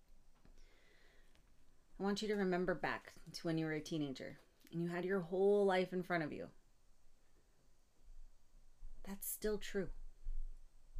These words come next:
That's still true today, no matter how old you are. You still have life in front of you. And you get to choose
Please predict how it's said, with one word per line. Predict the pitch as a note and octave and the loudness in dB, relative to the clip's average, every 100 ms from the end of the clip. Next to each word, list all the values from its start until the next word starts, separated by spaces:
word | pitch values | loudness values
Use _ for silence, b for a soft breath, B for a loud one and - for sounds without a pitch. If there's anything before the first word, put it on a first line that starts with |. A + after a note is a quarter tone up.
| - - | 0 0
That's | - - | -2 0
still | B3 C4 | 0 0
true | - B3 | -2 0
today, | A3+ F#3 - - | 0 0 -2 -4
no | F3+ | -2
matter | G3 A3 | -2 -2
how | A3+ | -4
old | G#3+ E3 C#3+ | -2 -2 -4
you | D3 | -8
are. | - D#3+ | -10 -8
You | F#3+ | -6
still | - - - A3 A#3+ | -6 -6 -2 -2 -2
have | - E3 A3+ C4 b b b b - | -4 -2 -2 -4 b b b b -10
life | F3+ G3+ G#3 | -2 -2 0
in | G#3 | -2
front | G3 F#3 | 0 0
of | D3+ | 0
you. | C3 - - - - - - - - - - - - - | -4 -6 -16 -20 -20 -20 -20 -20 -20 -20 -18 -16 -14 -10
And | E3 D#3+ | -6 -2
you | F3 A#3 | 0 0
get | B3 A#3+ | 2 0
to | - G3+ | 0 -6
choose | - E3 G#3 D4 - - | -2 2 2 0 -2 -10